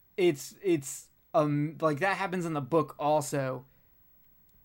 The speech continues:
There, they, I will say this. The movie and the book are, like,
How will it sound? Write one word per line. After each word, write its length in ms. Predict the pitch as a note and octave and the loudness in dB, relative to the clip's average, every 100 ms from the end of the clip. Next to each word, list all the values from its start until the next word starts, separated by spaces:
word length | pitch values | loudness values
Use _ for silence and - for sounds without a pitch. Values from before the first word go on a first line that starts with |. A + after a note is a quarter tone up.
| _ _ _ _ | _ _ _ _
There, 240 | D3 F3+ G#3 | 0 2 2
they, 260 | F3 F3+ A#3+ - - | 0 -2 -2 -6 2
I 100 | G#3+ | 4
will 140 | C4+ D4+ | 6 4
say 160 | C#4 | 4
this. 420 | G3 D3+ - - - _ _ - | 4 0 -2 -14 -20 _ _ -4
The 480 | F3 G3 G3 G#3 - - | 0 2 0 -2 -10 -4
movie 760 | F3 A#3+ C#4+ D#4 D#4 C4+ - _ | 0 2 2 0 -2 -6 -14 _
and 180 | G3+ G3 | -2 0
the 80 | D#3+ | 0
book 380 | C3 G3+ A#3 - | 4 2 2 2
are, 180 | F3+ F3 | 4 4
like, 340 | F3 E3 - | 4 4 0